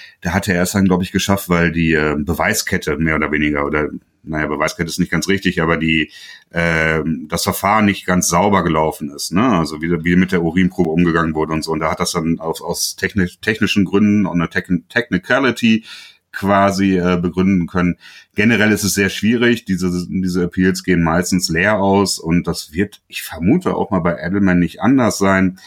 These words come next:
Dementsprechend kann man sich als Patriots-Fan, äh, Patriots-Fan darauf einstellen. Auf der anderen Seite ist es so, dass die Patriots in der Wide-Receiver-Position, naja, es, es generiert halt auch eine Chance, weil, äh, wenn ein Spieler quasi gesperrt wird für vier Spiele, dann, ähm,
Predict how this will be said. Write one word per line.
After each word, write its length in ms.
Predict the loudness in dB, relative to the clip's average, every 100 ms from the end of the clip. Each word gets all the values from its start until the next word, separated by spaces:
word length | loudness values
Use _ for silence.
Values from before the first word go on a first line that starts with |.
| -20 -20 -16 -2
Dementsprechend 600 | 2 2 0 -2 0 0
kann 120 | 2
man 80 | 0
sich 180 | 0 -2
als 180 | -4 -4
Patriots-Fan, 840 | -4 -2 -2 -2 -2 0 2 0
äh, 160 | 0 -2
Patriots-Fan 600 | -2 -4 -4 -2 -2 0
darauf 400 | -2 -2 -4 -2
einstellen. 680 | 2 2 0 0 2 2 0 -4 -20 -20
Auf 80 | -2
der 100 | 2
anderen 200 | 2 2
Seite 220 | 0 0
ist 160 | -2 0
es 100 | 0
so, 140 | 2
dass 180 | 2 0
die 80 | -2
Patriots 460 | -4 0 0 0
in 100 | 0
der 140 | 0 2
Wide-Receiver-Position, 1300 | 2 2 -2 -2 -4 -2 0 0 0 2 2 0 -6 _ -20 _ -10 -2 0 0 -4 -10 -14 -14
naja, 340 | -2 2 2
es, 160 | 0 -2
es 440 | -4 -4 -4 -4
generiert 400 | 0 2 2 2
halt 100 | 2
auch 140 | 2 0
eine 80 | 0
Chance, 480 | 2 2 2 0
weil, 400 | 2 2 2 0
äh, 160 | -4 -10 -2
wenn 160 | 0 2
ein 140 | 0
Spieler 360 | 0 0 2 0
quasi 580 | 2 2 4 4 2 2
gesperrt 520 | -2 -2 0 0 0
wird 160 | -2
für 120 | -2 -2
vier 180 | 0
Spiele, 340 | 0 -4 -2 0
dann, 300 | 2 2 2
ähm, 720 | 2 4 4 4 2 0 -4